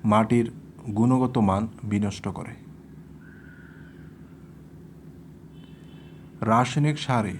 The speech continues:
ব্যবহারের ফলে মাটিতে কোন মৌলের পরিমাণ বৃদ্ধি পায়?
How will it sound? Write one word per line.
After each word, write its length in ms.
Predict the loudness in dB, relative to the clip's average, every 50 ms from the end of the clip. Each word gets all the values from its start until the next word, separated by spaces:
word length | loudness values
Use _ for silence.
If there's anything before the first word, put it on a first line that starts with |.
| -10 -14 -18 -14 -10
ব্যবহারের 540 | -6 -2 0 2 2 4 2 2 2 0 -2
ফলে 260 | -2 -2 0 0 2 2
মাটিতে 420 | 2 2 2 0 0 -2 -2 -4 -6
কোন 340 | -4 -2 0 0 0 0 0 -2 -4 -8 -14 -18 -20 -20 -20 -20 -20 -20 -4 2 4
মৌলের 320 | 6 6 6 4 2 2
পরিমাণ 360 | 0 0 2 2 2 2 0 -2 -4 -8 -10 -6 -2
বৃদ্ধি 280 | 0 0 0 0 -2 -4 -4
পায়? 180 | -4 -6 -8